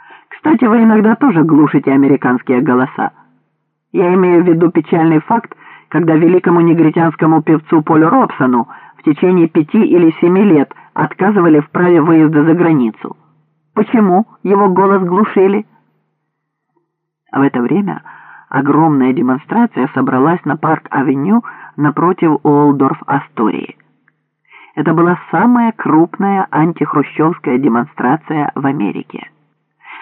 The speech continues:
В ней участвовали венгры, украинцы, прибалты, американцы. Повсюду виднелись плакаты: "Хрущёв – палач Украины", "Шесть миллионов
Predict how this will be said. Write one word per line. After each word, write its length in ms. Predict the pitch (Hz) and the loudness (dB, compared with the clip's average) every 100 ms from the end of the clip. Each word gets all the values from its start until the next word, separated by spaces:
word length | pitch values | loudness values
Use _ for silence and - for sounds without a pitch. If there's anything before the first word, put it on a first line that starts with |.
| - | -8
В 100 | 139 | -2
ней 180 | 160 165 | 0 2
участвовали 640 | 160 180 165 160 160 160 | 0 -2 -2 0 2 2
венгры, 560 | 147 156 120 117 - - | 2 0 0 -2 -4 -2
украинцы, 760 | 143 - 156 143 113 117 - | -4 -2 -2 -2 -4 -8 -10
прибалты, 680 | - 147 156 147 120 - - - | -2 0 0 0 -2 -4 -8 -2
американцы. 920 | 143 151 180 - 147 113 110 - - _ _ _ _ _ _ _ _ | 0 0 0 -2 -2 -2 -6 -12 -14 _ _ _ _ _ _ _ _
Повсюду 600 | 143 - 180 202 208 202 - _ | -8 -4 -2 0 0 -2 -6 _
виднелись 580 | 139 156 143 147 160 151 | 0 0 2 0 0 -2
плакаты: 640 | - 151 147 117 104 71 69 _ _ _ _ | -2 -4 -2 -4 -4 -8 -12 _ _ _ _
"Хрущёв – 680 | - - 151 - - 170 196 - _ _ | -6 -2 -2 -2 -2 0 -2 -6 _ _
палач 420 | - 143 147 165 - | -4 0 0 -2 -4
Украины", 800 | 165 151 170 175 170 127 - - - _ _ _ _ - - - | -4 -2 0 0 0 -2 -6 -12 -18 _ _ _ _ -20 -20 -8
"Шесть 260 | 170 190 - | -2 -2 0
миллионов 680 | 180 175 180 175 185 196 | 0 2 4 4 2 0